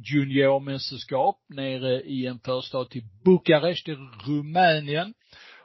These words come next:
Och framför oss, ja, där har vi, eh, ett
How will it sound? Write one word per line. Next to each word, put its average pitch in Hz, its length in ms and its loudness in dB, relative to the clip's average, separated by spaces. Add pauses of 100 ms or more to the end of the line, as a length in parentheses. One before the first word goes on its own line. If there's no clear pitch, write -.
Och 151 100 -10
framför 180 420 2
oss, 156 400 -2
ja, 151 220 6
där 147 140 4
har 143 300 0
vi, 139 540 -2
eh, 131 140 2 (480)
ett - 280 -12